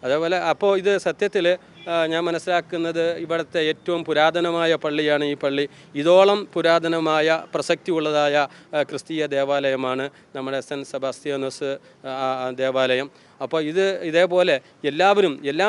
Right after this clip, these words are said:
മതസ്ഥരുമായിട്ട് ഇത്തരത്തിൽ നമ്മൾ, ആ, കൊടുത്തും കൊണ്ടും അതേപോലെ അറിഞ്ഞും മനസ്സിലാക്കിയും വിട്ടുവീഴ്ചയോടെ ജീവിക്കുകയാണെങ്കിൽ ഇത് സത്യത്തിൽ സ്വർഗമാകും, really സ്വർഗമാകും.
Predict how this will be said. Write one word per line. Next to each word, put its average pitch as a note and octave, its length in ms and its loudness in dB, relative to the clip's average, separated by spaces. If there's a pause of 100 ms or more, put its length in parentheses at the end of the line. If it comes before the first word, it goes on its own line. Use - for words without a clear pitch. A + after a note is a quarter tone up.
മതസ്ഥരുമായിട്ട് G3 800 0
ഇത്തരത്തിൽ E3 500 -2
നമ്മൾ, D3+ 160 0 (420)
ആ, D3 60 -4 (120)
കൊടുത്തും D#3+ 380 0
കൊണ്ടും D3 380 -2 (240)
അതേപോലെ D3 400 2
അറിഞ്ഞും D3+ 300 0
മനസ്സിലാക്കിയും C#3+ 680 -4
വിട്ടുവീഴ്ചയോടെ D3 680 -4
ജീവിക്കുകയാണെങ്കിൽ C#3 680 -4 (300)
ഇത് D3 240 0
സത്യത്തിൽ C#3 360 -8 (100)
സ്വർഗമാകും, C#3 600 -2 (1300)
really G3 320 4 (100)
സ്വർഗമാകും. C#3 560 0